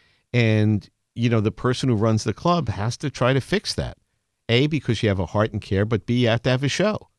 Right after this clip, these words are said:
You have to get a show on. If you need your star performer to be ready to go tonight. And we all see that so many times. People have stage fright. People are drunk. People,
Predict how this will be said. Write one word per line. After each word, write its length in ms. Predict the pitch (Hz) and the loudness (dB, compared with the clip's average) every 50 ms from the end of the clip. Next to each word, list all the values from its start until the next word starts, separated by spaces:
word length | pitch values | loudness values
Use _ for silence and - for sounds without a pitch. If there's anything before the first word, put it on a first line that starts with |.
| _ _ _ _ _ _ _ _ _ | _ _ _ _ _ _ _ _ _
You 100 | - 98 | -2 0
have 180 | 95 98 98 - | 0 0 -2 -2
to 80 | - 113 | -2 0
get 140 | 104 120 127 | 0 0 0
a 40 | |
show 300 | 127 - - 143 175 190 | 0 0 0 0 0 0
on. 260 | 190 87 82 82 80 82 | 0 -2 -2 0 -2 -2
If 140 | 87 - | -4 -2
you 120 | - 104 104 | 0 2 2
need 280 | 101 104 110 117 113 | 4 4 2 2 2
your 100 | 120 127 | 0 -2
star 240 | 110 - - 95 101 | -2 0 0 0 0
performer 420 | - - 104 - - 107 87 90 98 | 0 -2 -8 -4 -2 -2 0 0 0
to 80 | 107 104 | 0 0
be 120 | 95 98 | 0 0
ready 280 | 98 98 90 82 87 92 | 0 0 0 0 0 -2
to 80 | 101 | -2
go 360 | 98 113 135 151 147 - - _ _ _ _ _ _ _ _ _ _ | 0 2 2 2 2 0 -4 _ _ _ _ _ _ _ _ _ _
tonight. 360 | - - 101 95 85 78 - - | -2 0 0 0 0 -2 -6 -6
And 260 | - 95 98 87 87 - _ | -2 -2 -2 -2 -2 -4 _
we 220 | - 95 104 104 - | -2 -2 0 -2 0
all 260 | - 104 98 101 104 | 0 0 0 0 0
see 200 | - - - 123 | -2 -2 -2 0
that 220 | 131 123 80 - - | 0 0 -2 -2 -2
so 160 | - 92 87 | -4 -2 0
many 160 | 87 92 92 | 0 0 0
times. 320 | 90 - 120 139 139 - | 0 -2 -4 -4 -4 -6
People 320 | - _ 80 76 - - 82 | -6 _ -6 -6 -4 -4 -4
have 100 | 80 76 | -4 -4
stage 340 | - - - 87 82 80 - | -6 -4 -4 -4 -4 -4 -6
fright. 340 | - - 80 71 64 64 - | -6 -4 -4 -4 -4 -6 -6
People 300 | - 82 76 - - 85 | -8 -8 -6 -4 -4 -2
are 80 | 87 | -2
drunk. 380 | 92 - - 110 104 73 - _ | -2 -2 0 -2 -2 -2 -4 _
People, 320 | _ 92 82 - - 90 | _ -6 -6 -4 -4 -6